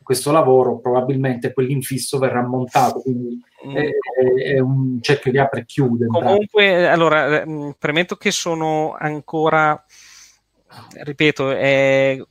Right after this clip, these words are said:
Speaker 2: quarantotto ore che, che ho installato
Speaker 1: Sì.
Speaker 2: questa add-on e, e ho anche
Speaker 1: Ah,
Speaker 2: lavorato, quindi <laughs> sono, cioè, per arrivare stasera ho fatto una corsa, quindi, mm, comunque vi faccio vedere. Adesso apro un nuovo file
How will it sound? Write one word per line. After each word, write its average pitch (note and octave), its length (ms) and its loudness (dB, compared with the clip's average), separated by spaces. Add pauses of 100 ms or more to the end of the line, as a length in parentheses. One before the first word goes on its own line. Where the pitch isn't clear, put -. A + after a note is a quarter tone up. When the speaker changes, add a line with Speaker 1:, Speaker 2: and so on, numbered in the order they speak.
(260)
Speaker 2:
quarantotto D3 580 0
ore C3+ 260 2
che, C3 180 -10 (220)
che C3+ 160 -6
ho C3 100 0
installato C#3+ 420 0
Speaker 1:
Sì. D3 40 -6
Speaker 2:
questa C3 280 2
add-on E3+ 280 2
e, B2+ 200 0
e D3 80 2
ho D3+ 60 4
anche D3+ 180 2
Speaker 1:
Ah, - 40 2
Speaker 2:
lavorato, C#3+ 880 0
quindi D#3 220 -10
<laughs> - 440 -10
sono, F#3+ 280 -4 (440)
cioè, D#3+ 200 2
per D#3+ 140 0
arrivare E3 300 4
stasera F3+ 400 0
ho F#3 40 -2
fatto F#3+ 200 -2
una D#3 140 0
corsa, D#3+ 400 -2
quindi, D3 340 -4
mm, C#3 340 -14 (440)
comunque F3+ 340 -2
vi D#3 160 -6
faccio D#3+ 400 -4
vedere. C#3 540 0
Adesso D3+ 400 -6
apro C#3+ 260 -4
un C#3 60 -12
nuovo E3+ 220 -4
file C#3+ 640 -2